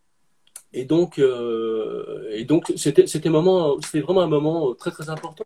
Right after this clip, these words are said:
parce que, euh, c'était une discussion, ça durait, les, les, alors les séminaires duraient une journée, voire deux jours, et, euh, donc on, on, après on mangeait tous ensemble, on, euh, donc les, les, les discussions se continuaient, euh,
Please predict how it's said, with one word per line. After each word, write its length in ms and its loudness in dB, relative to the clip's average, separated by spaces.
parce 140 -6
que, 260 0
euh, 460 -10
c'était 300 -6
une 100 2
discussion, 460 4
ça 140 2
durait, 200 6
les, 340 -6
les, 440 -4
alors 200 -2
les 60 -2
séminaires 420 2
duraient 260 -2
une 60 -2
journée, 340 -2
voire 160 -8
deux 80 -20
jours, 360 -6
et, 240 2
euh, 440 0
donc 180 -2
on, 140 2
on, 240 -2
après 200 2
on 40 4
mangeait 260 2
tous 220 -16
ensemble, 720 -4
on, 320 -8
euh, 300 -12
donc 200 -8
les, 120 2
les, 300 2
les 100 -4
discussions 440 0
se 80 -2
continuaient, 720 4
euh, 960 -6